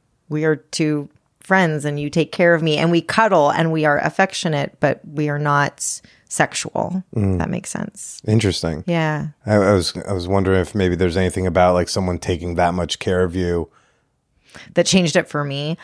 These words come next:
Speaker 2: Yeah.
Speaker 1: I think it really changed it for him.
Speaker 2: Mm-hmm.
Speaker 1: And, um, you know, this was a conversation that, that I would normally bring up as, like, "Hey, we're not having sex." <laughs> Like,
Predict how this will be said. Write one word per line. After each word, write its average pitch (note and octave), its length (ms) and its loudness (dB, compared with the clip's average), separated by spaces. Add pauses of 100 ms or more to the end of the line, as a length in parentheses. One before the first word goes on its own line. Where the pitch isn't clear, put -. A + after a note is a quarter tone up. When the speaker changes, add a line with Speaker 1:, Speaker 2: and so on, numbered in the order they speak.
Speaker 2:
Yeah. G2+ 180 2
Speaker 1:
I G#3+ 80 4
think D#4+ 140 0
it G#3+ 80 4
really F3 200 4
changed D3 340 -4
it - 240 -4
for A#2 200 -4
him. B2+ 480 -4 (220)
Speaker 2:
Mm-hmm. G2 180 -2
Speaker 1:
And, C#3+ 680 -2 (540)
um, C3+ 440 0 (100)
you D#3+ 160 -2
know, C3+ 120 0
this C#3+ 180 0
was D3+ 140 0
a D3 60 0
conversation C#3+ 800 0
that, B2 260 -2 (440)
that B2 220 -6
I C#3+ 240 4
would D3+ 200 2
normally B2+ 400 -6
bring A#2+ 280 -12
up G#2 300 -10
as, - 260 -10
like, - 220 0
"Hey, A#3 240 4
we're E3+ 200 0
not F#3+ 220 4
having D3 340 -6
sex." G3 540 0
<laughs> C4+ 100 -2
Like, - 180 2